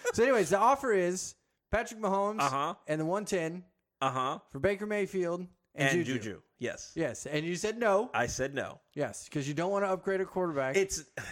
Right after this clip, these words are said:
Speaker 1: and you don't wanna slot A J Green into your starting lineup. I get
Speaker 2: So,
Speaker 1: it.
Speaker 2: first of all, A J Green will already be in my starting lineup. He's just not there right now 'cause he's still recovering from injury,
Speaker 1: <laughs>
Speaker 2: and I wanna make sure that, that, that, that he, uh,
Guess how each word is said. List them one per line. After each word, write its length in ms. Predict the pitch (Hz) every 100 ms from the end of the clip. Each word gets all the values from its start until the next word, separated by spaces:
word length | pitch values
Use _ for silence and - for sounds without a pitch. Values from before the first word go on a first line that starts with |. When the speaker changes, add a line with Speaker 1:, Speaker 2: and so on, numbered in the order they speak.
| -
Speaker 1:
and 100 | 151
you 60 | 160
don't 180 | 185 202
wanna 140 | 190
slot 300 | - 202 190
A 160 | 180 196
J 160 | 202 190
Green 300 | 202 190 185
into 180 | 180
your 120 | 170 151
starting 300 | 180 165 156
lineup. 280 | 131 107 104
I 100 | 147
get 100 | 151 196
Speaker 2:
So, 120 | 185
Speaker 1:
it. 140 | 127 - -
Speaker 2:
first 240 | 220 214
of 60 | 185
all, 140 | 160 -
A 100 | 143
J 120 | 135
Green 260 | 117 123 107 107
will 240 | 110 107
already 240 | 135 156 113
be 120 | 110
in 60 | 104
my 100 | 101
starting 280 | - 104 101
lineup. 260 | 104 113
He's 160 | 131 131
just 120 | 123
not 180 | 131 110
there 80 | 120
right 160 | 113 107
now 120 | 117
'cause 100 | 123
he's 80 | 120
still 120 | - 107
recovering 340 | 104 107 107
from 140 | 131 120
injury, 360 | 123 139 175
Speaker 1:
<laughs> 240 | 175 117 -
Speaker 2:
and 80 | 127
I 40 |
wanna 220 | 131 127
make 140 | 120 113
sure 180 | 127
that, 200 | 117 113
that, 180 | 117 104
that, 220 | 110 - 107
that 160 | 104
he, 260 | 104 104 98
uh, 240 | 95 90